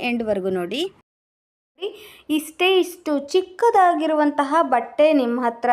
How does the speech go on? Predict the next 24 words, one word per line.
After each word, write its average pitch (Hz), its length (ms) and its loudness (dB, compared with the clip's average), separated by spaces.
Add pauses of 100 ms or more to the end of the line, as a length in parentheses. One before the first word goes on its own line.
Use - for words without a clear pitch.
ಏನಾದ್ರೂ 214 520 -2
ಇದ್ರೆ 202 600 -4
ಯಾವುದೇ 269 520 0
ಕಾರಣಕ್ಕೂ 277 560 -2
ಕೂಡ 269 260 0 (480)
ಇದನ್ನ 381 320 0 (400)
ವೇಸ್ಟ್ 427 420 2
ಅಂತ 349 280 0
ಹೇಳಿ 302 280 4
ಬಿಸಾಕ್ಲಿಕ್ಕೆ 294 880 0
ಹೋಗ್ಲೇಬೇಡಿ. 254 760 4
ಇದರಿಂದ 302 520 0 (180)
ತುಂಬಾನೇ 370 520 0
ಉಪಯೋಗ 254 380 0
ಇದೆ. 226 680 0
ನೋಡಿ, 392 320 4
ನೀವು 392 260 0
ಏನಾದ್ರೂ 349 640 2
ಹೊಲಿದು 311 400 2
ಬಿಟ್ಟು 339 360 0
ಉಳಿದಿರುವಂತಹ 294 1120 2 (520)
ಬಟ್ಟೆ 262 420 2
ಇರುತ್ತಲ್ವಾ, 262 680 2
ಅದನ್ನ 302 360 2